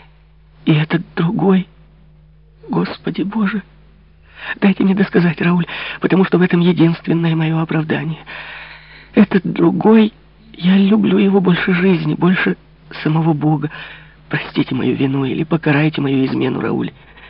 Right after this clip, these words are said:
Я пришла не для того, чтобы оправдываться, а для того, чтобы сказать. Знаете ли вы, что такое любовь? И вот я люблю так, что могу отдать жизнь и душу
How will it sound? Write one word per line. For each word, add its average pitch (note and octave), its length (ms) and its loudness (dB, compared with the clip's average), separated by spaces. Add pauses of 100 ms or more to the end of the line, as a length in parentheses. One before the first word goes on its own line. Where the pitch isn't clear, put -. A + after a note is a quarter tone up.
(240)
Я F3 160 4
пришла E3+ 320 2
не E3 100 4
для C#3+ 160 4
того, D#3 200 0
чтобы C#3 240 -2
оправдываться, D3+ 640 -2 (400)
а C3+ 80 0
для C#3+ 180 2
того, D#3 160 0
чтобы D#3 220 -4
сказать. D3 580 -6 (560)
Знаете D#3+ 600 -2
ли F3+ 120 -4
вы, E3 160 -4 (480)
что - 420 -4
такое D#3 520 -2
любовь? - 480 -10 (960)
И E3 100 0
вот - 200 -2 (260)
я D#3 200 0
люблю D3+ 300 -4
так, - 380 -4 (500)
что - 180 -4
могу E3+ 200 2
отдать E3 400 0
жизнь E3+ 480 0
и F3 80 -2
душу C3+ 440 -4